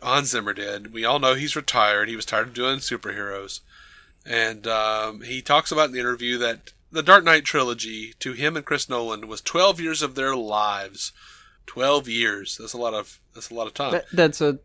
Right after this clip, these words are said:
Speaker 2: that's a
Speaker 1: And,
Speaker 2: fine
Speaker 1: um,
Speaker 2: commitment. Uh, also, I consider him retired in, like, a Celine Dion, George Strait kind of way.
Speaker 1: Yeah, he'll come back if he gets a good script.
Speaker 2: Yeah, we'll see him soon.
Speaker 1: <laughs> But, uh, he said, uh, what he said about Ben Affleck is just this. He says,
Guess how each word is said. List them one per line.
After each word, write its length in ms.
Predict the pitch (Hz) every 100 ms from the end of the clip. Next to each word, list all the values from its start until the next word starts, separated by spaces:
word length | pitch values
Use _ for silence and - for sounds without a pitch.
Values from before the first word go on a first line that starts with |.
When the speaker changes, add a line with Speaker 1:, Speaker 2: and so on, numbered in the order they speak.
| _
Speaker 2:
that's 120 | 147
a 20 | 131
Speaker 1:
And, 80 | 131
Speaker 2:
fine 160 | 156 127
Speaker 1:
um, 80 | 123
Speaker 2:
commitment. 420 | 107 85 85 - -
Uh, 120 | - - - _ -
also, 360 | 185 190 185
I 120 | 147 135
consider 380 | 135 127 147 143
him 160 | 135
retired 420 | 123 - 120 113 107
in, 100 | 101
like, 180 | 95 95
a 80 |
Celine 400 | 92 - 107 107
Dion, 420 | 101 98 98 101 95
George 300 | 95 95 87
Strait 300 | - 95 92 _
kind 160 | - 87
of 60 | 78
way. 220 | 65 - _ -
Speaker 1:
Yeah, 220 | 220 135
he'll 120 | 139
come 200 | 185 170
back 220 | 127 110
if 120 | 113 -
he 120 | 110
gets 200 | 107 -
a 20 |
good 140 | 104
script. 240 | - - 233
Speaker 2:
Yeah, 220 | 110 78
we'll 180 | 95 135
see 160 | -
him 120 | 113 87
soon. 200 | - - _ - - _ - -
Speaker 1:
<laughs> 160 | 143 117 - - - - - _
But, 200 | 175 170
uh, 380 | 147 151 143 139 123 147
he 180 | 160 165
said, 440 | - 151 147 139
uh, 300 | 139 139 135
what 260 | 123 139 185
he 80 |
said 160 | 170 156
about 240 | 135 117
Ben 120 | 113 104
Affleck 520 | 104 - 104 101 -
is 180 | 107 -
just 340 | 113 113 -
this. 320 | 104 98 -
He 100 | 113
says, 500 | - 113 110 110 -